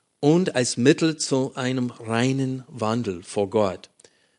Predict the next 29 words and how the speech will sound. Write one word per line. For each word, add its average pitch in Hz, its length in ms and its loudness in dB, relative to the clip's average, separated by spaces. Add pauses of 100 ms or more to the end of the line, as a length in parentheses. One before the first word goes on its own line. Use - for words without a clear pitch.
(100)
Das - 160 -4
heißt, 127 360 2
wir 120 100 2
können 151 520 -2
ohne 143 260 -2
das 151 200 -2
Wort 117 220 2
Gottes 107 420 -2
keinen 120 440 -4
ran-, 104 420 -6
reinen 110 420 -8
Wandel 98 280 -8
führen. 135 500 -6 (260)
Das - 140 -8
ist, 123 100 -6
was 131 200 0
ich 147 100 -10
betonen 160 380 -6
möchte. 95 360 -6 (220)
Deswegen 113 680 0
wird - 340 -2
das - 240 -6
Wort 117 240 0
Gottes 104 500 -4
ständig 113 720 -2
betont 117 460 -6
in 123 80 -6
diesem 104 260 -8
Psalm. 143 360 -6